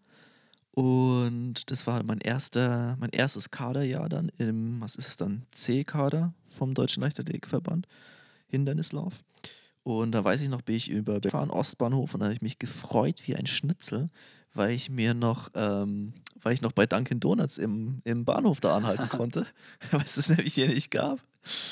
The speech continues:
Speaker 1: Und ich so gerne so viel Scheiße und so viel Süßigkeiten esse. Ähm, genau, und das war echt, äh, das war echt ein fetter,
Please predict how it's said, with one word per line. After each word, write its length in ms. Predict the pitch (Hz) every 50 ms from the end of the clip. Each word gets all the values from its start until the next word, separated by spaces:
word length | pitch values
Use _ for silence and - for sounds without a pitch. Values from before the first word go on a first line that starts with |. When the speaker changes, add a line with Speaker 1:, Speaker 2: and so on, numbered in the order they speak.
| - -
Speaker 1:
Und 160 | - 120 117 127
ich 100 | 139 -
so 160 | - 135 131
gerne 300 | - 113 120 131 131 135
so 120 | 147 139 127
viel 200 | - - 131 151
Scheiße 520 | - - - - - - 165 - - 107
und 120 | 101 107
so 80 | - -
viel 160 | - 127 120
Süßigkeiten 520 | 131 139 160 - - - - 101 92 - 101
esse. 340 | - 104 131 - 127 156 - _ _ - - - - - - - - - - _ - -
Ähm, 640 | 101 104 104 107 107 107 107 104 104 107 113 - _ _ - _ - - _ _ - - -
genau, 280 | - 120 117 113 110
und 100 | 85 95
das 120 | 110 117 -
war 100 | 82 -
echt, 200 | - - - -
äh, 260 | 127 127 127 123 127
das 180 | 127 131 123 -
war 60 | - -
echt 180 | 127 - - -
ein 60 | -
fetter, 580 | - - - - - - - - - 80 -